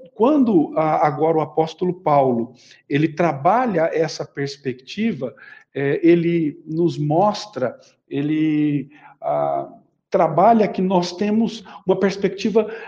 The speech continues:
ah, transcendente, que vai além das nossas forças,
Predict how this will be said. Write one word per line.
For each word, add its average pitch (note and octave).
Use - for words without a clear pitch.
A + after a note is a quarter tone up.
ah, F#3
transcendente, G3+
que A3+
vai A3+
além A3+
das F#3+
nossas D#3+
forças, -